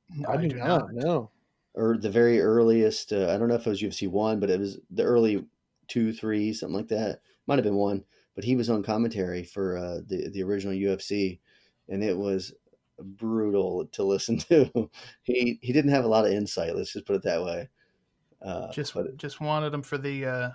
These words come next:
Speaker 1: I guess, star power, make it seem
Speaker 3: Recognition, yeah,
Speaker 1: legit,
Speaker 3: the
Speaker 1: like a
Speaker 3: name.
Speaker 1: sport.
Speaker 2: Back in
Speaker 1: Yeah.
Speaker 2: those early days of the
Speaker 3: Yep.
Speaker 1: No, I think, uh, Fred the Hammer, uh, was interviewed on Bulletproof Action, uh, and had probably one of the greatest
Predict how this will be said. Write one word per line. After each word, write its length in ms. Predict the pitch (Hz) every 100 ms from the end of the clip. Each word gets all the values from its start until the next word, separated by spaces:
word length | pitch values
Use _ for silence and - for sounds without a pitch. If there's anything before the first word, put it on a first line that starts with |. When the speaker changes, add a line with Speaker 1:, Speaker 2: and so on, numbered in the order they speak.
| -
Speaker 1:
I 40 |
guess, 200 | 131 127
star 320 | - - 135
power, 500 | 135 - 135 135 135 131
make 200 | 127 107
it 80 | 123
seem 160 | 110
Speaker 3:
Recognition, 260 | 123 113 98
yeah, 80 | 107
Speaker 1:
legit, 140 | 113
Speaker 3:
the 60 | 98
Speaker 1:
like 100 | 107
a 40 |
Speaker 3:
name. 80 | 113
Speaker 1:
sport. 500 | 98 - 135 135 - -
Speaker 2:
Back 260 | 131 120
in 80 | 127
Speaker 1:
Yeah. 60 | 123
Speaker 2:
those 100 | 113
early 260 | 117 120
days 440 | 117 113 113 117 117
of 120 | 107
the 200 | 110 110 _
Speaker 3:
Yep. 160 | 101 113 _ _ -
Speaker 1:
No, 160 | 175
I 280 | 175 165 170
think, 320 | 160 208 185 -
uh, 80 | 160 - -
Fred 400 | - 208 202 170 -
the 140 | 156
Hammer, 540 | 156 160 151 131 131 - - -
uh, 440 | 139 131 131 127 - _ _ _ _ -
was 160 | 147
interviewed 420 | 165 180 135 131
on 240 | 135 120 120
Bulletproof 460 | 120 120 - 120
Action, 460 | 113 113 - 123 127 -
uh, 360 | 113 117 117 123 -
and 140 | 127
had 240 | - 175 170
probably 300 | 240 233 220
one 220 | 185 180
of 80 | 160
the 80 |
greatest 680 | 147 139 156 180 185 180 -